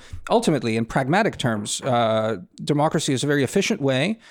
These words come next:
of legitimating turnover of power. And the, insofar as the people rule,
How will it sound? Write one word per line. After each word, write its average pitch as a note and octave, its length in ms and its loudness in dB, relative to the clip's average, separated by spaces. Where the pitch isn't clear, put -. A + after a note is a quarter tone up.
of B2 440 2
legitimating C3 840 2
turnover B2 380 2
of A2 100 -2
power. C3 380 -2
And E3+ 360 4
the, D#3 520 2
insofar F3 720 4
as C3+ 340 2
the - 160 -2
people D3 440 0
rule, D#3+ 500 2